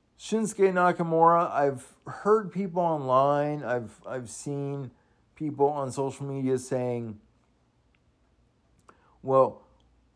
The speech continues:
you know, maybe he's gonna turn heel." Well, you just turned him babyface, so that makes no sense. Um, so, <sighs> if they do turn him heel,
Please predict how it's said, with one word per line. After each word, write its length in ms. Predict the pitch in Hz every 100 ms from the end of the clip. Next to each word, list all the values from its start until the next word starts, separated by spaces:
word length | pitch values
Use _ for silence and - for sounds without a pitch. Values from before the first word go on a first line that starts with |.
| _ 123
you 80 |
know, 220 | 120 110 -
maybe 440 | 131 143 156 165
he's 300 | 147 143 143
gonna 280 | - 156 147
turn 320 | 135 143 139
heel." 640 | 131 113 135 117 - - _ _ _ _
Well, 180 | 143 170
you 220 | 196 214
just 400 | 196 262 240 -
turned 240 | 233 233 226
him 160 | 214
babyface, 1040 | 233 277 262 247 190 233 254 285 254 - - _ _ _ _
so 600 | - 226 214 214 170 - -
that 300 | 180 240 202
makes 480 | 190 190 180 - -
no 360 | 147 147 147 135
sense. 720 | - - 139 233 262 - - _ _ _ _ _ _ -
Um, 720 | 139 135 131 131 123 123 127 _
so, 560 | - 180 170 175 175 - _ _ _ _ _ _
<sighs> 560 | _ _ - - - -
if 240 | 214 247
they 140 | 262 240
do 240 | 214 220
turn 340 | 180 202 208 202
him 140 | 185
heel, 640 | 160 180 175 175 175 160